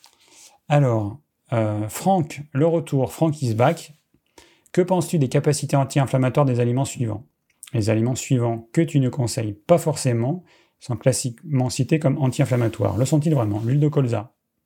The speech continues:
Non. Pourquoi ? Bah, euh, c'est toujours pareil. Quand on vous parle d'un aliment et de, du nutriment qu'il contient, regardez ce qu'il contient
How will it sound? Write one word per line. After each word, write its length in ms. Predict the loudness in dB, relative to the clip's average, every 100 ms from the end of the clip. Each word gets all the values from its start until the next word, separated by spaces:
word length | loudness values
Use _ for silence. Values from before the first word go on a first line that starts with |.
| _ -20 _ -4
Non. 320 | 2 2 0 -12 _ _ _ _ _ _ _ _ _ _ _ _ _ _ -20 -10
Pourquoi ? 560 | -8 -2 0 0 -2 -8 _ -20 _ _ 0
Bah, 320 | 0 0 -2
euh, 340 | 0 0 0 -4
c'est 160 | -4 -2
toujours 240 | 2 2
pareil. 440 | 2 2 2 -2 -4
Quand 280 | -2 0 0
on 100 | 0
vous 160 | 0
parle 460 | 2 2 2 0 -4 -10 _ _ _ _ _ _
d'un 200 | -2 0
aliment 600 | 2 2 2 2 -2 -6 _ _
et 120 | -4
de, 360 | 0 0 -2 -8 _
du 360 | -14 -6 0 2
nutriment 560 | 2 2 0 2 0
qu'il 280 | -2 -4 -2
contient, 540 | 0 0 0 0 2
regardez 580 | 2 0 2 2 2 0
ce 80 | -2
qu'il 280 | -4 -4 -2
contient 640 | 0 0 0 0 0 -4